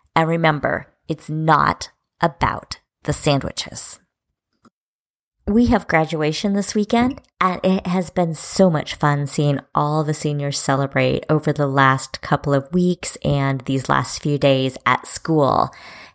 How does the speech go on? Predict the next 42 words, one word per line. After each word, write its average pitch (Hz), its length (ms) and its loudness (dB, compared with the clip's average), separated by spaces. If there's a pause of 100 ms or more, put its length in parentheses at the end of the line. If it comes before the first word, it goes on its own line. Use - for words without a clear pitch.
(100)
At 175 240 4
our 165 160 2
school, 170 300 4
there's 151 260 2
a 175 60 2
tradition 165 500 0
at 165 140 0
the 170 40 -2
beginning 151 460 -2
of 156 80 -4
the - 80 -4
school 185 280 -2
year 185 220 -2
that - 160 -4
they 160 80 -6
call 151 240 -6
Senior 147 460 -6
Sunrise, 156 760 -2 (400)
and 180 320 4
all 180 140 0
of 190 80 -4
the 190 80 -4
seniors 180 480 -2
go 165 160 2
and 156 100 -4
watch - 240 -4
the 180 100 -6
sunrise 143 720 -2
together 139 640 -2 (340)
sometime 202 540 2
during 147 220 2
the 135 100 -2
first - 300 -4
week 135 200 -6
of - 100 -6
school. - 340 0
And 107 100 0
they 135 80 2
sit 160 220 0
on 160 160 0
school 139 260 -4
property 202 720 0